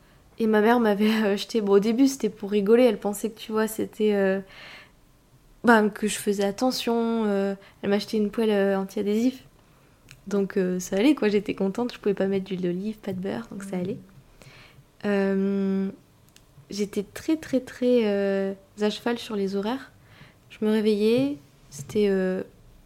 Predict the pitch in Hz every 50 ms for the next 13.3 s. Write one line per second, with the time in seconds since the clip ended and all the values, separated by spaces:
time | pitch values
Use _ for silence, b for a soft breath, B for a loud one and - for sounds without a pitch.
0 | _ - 196 214 226 - 226 208 202 208 240 - - - - - - - 240 233
1 | - 233 202 214 214 202 202 202 196 202 202 220 254 269 B B B B B B
2 | B B B B B - 233 226 226 226 220 208 208 208 202 - - - - -
3 | - 226 214 214 214 202 202 208 208 202 208 208 220 233 254 269 269 277 285 B
4 | B B B B B B B B _ - - - - - - - - - 214 208
5 | 202 220 214 208 196 214 196 - 220 220 240 269 302 - - _ - _ _ -
6 | - - - - - - 220 202 202 196 202 - 233 226 220 214 208 190 196 196
7 | 196 202 202 202 208 214 214 - 214 208 202 196 196 196 196 196 196 196 196 -
8 | - 196 196 - _ _ _ _ _ - - 202 196 - 214 214 214 - - -
9 | - 220 220 208 202 202 202 202 202 196 - 202 190 - 196 190 - - - -
10 | _ - - _ _ 220 208 185 - B B B B B B B B B B -
11 | - - 208 202 196 196 196 196 196 196 196 196 190 - - 208 196 202 214 196
12 | 202 233 247 233 214 202 190 185 185 185 185 190 - - - - 202 196 190 190
13 | 190 190 202 233 302